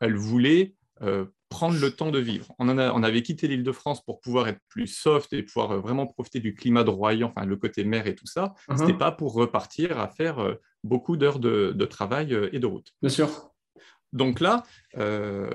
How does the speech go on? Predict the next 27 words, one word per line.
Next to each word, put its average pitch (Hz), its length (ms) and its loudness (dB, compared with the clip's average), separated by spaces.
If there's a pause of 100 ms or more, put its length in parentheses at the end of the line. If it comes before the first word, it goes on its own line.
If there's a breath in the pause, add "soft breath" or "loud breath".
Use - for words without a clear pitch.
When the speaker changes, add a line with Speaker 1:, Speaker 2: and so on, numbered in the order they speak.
(160)
Speaker 1:
on 120 140 2
arrive 143 320 2
sur - 240 -6
la 123 100 0
période 135 760 -2
où 214 360 -2 (440)
je 160 360 0
commence 165 500 -6
à 143 60 -4
réfléchir 139 500 -8
sur, 160 280 -6
bah, 113 260 -4 (240)
que - 140 -2
doit-on 156 380 2
faire 160 400 -4
pour - 200 -10
cette 123 160 -2
fois-ci 185 520 0
monétiser, 147 800 2 (340)
on 120 80 -8
va 107 100 -2
dire, 143 220 -2
ce, 110 320 -4
son 120 180 -6
savoir, 123 380 -2
ses - 160 -8
connaissances. - 560 -6